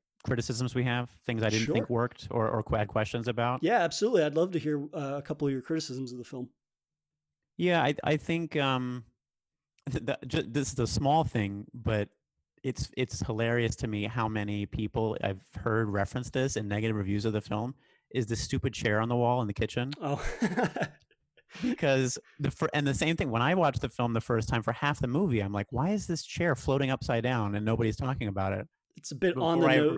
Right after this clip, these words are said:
Speaker 2: on the nose, uh, poltergeist reference.
Speaker 1: Right,
Speaker 2: <laughs>
Speaker 1: right. It's a little bit too on the nose.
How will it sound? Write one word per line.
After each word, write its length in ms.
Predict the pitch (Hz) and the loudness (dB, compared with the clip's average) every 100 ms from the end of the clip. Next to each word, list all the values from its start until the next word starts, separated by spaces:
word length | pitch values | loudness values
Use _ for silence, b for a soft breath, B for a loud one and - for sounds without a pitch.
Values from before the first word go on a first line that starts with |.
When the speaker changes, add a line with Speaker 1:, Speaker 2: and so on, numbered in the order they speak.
| - | -2
Speaker 2:
on 160 | 165 165 | 0 2
the 80 | 160 | 4
nose, 320 | 156 156 151 | 6 6 4
uh, 140 | 143 | 0
poltergeist 580 | 127 160 156 135 135 - | 2 2 2 0 0 -2
reference. 420 | 139 127 139 - - _ _ _ - | -6 -6 -6 -8 -12 _ _ _ -14
Speaker 1:
Right, 520 | - 147 208 - - 160 | -6 0 2 2 0 0
Speaker 2:
<laughs> 160 | 226 - | 2 2
Speaker 1:
right. 140 | 139 127 | 0 -2
It's 120 | 156 | -2
a 40 | |
little 240 | 156 180 185 | 0 2 2
bit 180 | 170 | 0
too 160 | - 151 | 0 0
on 160 | 123 123 | 0 -2
the 60 | |
nose. 480 | 113 110 107 107 - | -4 -4 -6 -8 -14